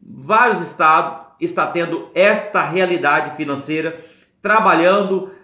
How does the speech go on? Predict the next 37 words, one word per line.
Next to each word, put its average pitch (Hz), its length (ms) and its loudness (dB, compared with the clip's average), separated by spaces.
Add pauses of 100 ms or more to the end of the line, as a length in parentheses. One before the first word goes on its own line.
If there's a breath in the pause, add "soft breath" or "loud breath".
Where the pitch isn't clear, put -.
vendendo 175 640 0
produtos 185 560 -4
de 202 100 -8
limpeza. 117 520 -4
Eu 151 120 0
vou 214 300 -2
provar 220 460 2
pra 185 100 0
você 165 300 -4
isso 160 320 -4
aqui, 139 240 -6
mostrando 220 640 -2
pra 202 80 -2
você 180 340 -4
aqui 170 220 -4
na 165 180 -2
matemática 175 1080 0 (400 loud breath)
como 269 320 4
isso 220 640 -6
é 160 120 -4
possível, 104 560 -12 (160)
tá 87 100 -12
bom? 226 540 -2
Como 240 240 0
isso 208 340 -4
é 135 80 0
possível. 110 520 -10 (300 soft breath)
Olha, 233 300 0
esse 269 340 0
sabão 160 460 -4
de 113 120 -12
coco, 170 260 -2
vou 233 80 0
fazer 247 240 -2
um 226 160 -6
cálculo 196 340 0
aqui. 131 540 -8